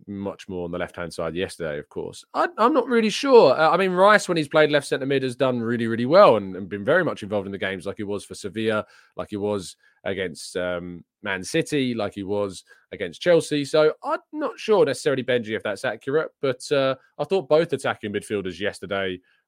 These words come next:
weren't the best, didn't have the, the greatest, almost influential of games. So maybe that's a point to,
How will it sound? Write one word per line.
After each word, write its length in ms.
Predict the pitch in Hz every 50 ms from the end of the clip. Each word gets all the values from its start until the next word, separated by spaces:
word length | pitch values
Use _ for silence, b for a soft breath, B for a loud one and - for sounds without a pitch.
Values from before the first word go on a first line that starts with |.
| _ _ _
weren't 420 | 90 92 107 113 110 107 101 92 85
the 120 | 104 95
best, 520 | 82 90 90 90 - - - - - 196
didn't 220 | 117 127 120 113 76
have 160 | 87 101 -
the, 140 | - 95 - _ _ -
the 100 | 110 98
greatest, 520 | - 113 107 101 101 98 - 95 - -
almost 280 | 104 101 98 92 - 104
influential 520 | 101 92 - 101 98 95 92 - - 87
of 80 | 82 -
games. 400 | 101 90 87 87 85 87 82 -
So 280 | - 92 90 87 82 -
maybe 220 | - 110 120 107 104
that's 200 | 95 80 76 -
a 40 | -
point 320 | _ - 90 87 76 67
to, 180 | - 92 85 85